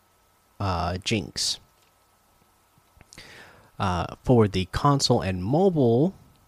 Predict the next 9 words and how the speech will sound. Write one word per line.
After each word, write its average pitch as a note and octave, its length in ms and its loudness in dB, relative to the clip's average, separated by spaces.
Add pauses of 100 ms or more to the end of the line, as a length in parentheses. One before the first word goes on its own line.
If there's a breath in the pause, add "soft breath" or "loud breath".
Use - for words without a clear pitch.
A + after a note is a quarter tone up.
(380)
bracket G2 480 2 (100)
in F#2+ 280 -2
E G#2 180 0 (160)
U, B2 100 2
we C3+ 140 2
had G2+ 280 0
Lazen C3+ 600 2
and F#2 240 -4
Sloan. D#3 680 -2